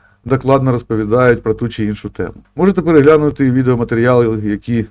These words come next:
е, надавалися вам на протязі цього семестру, і з деяких тем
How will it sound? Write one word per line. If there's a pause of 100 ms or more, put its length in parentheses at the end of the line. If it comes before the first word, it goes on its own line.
(220)
е,
надавалися
вам
на
протязі (280)
цього
семестру, (360)
і
з
деяких
тем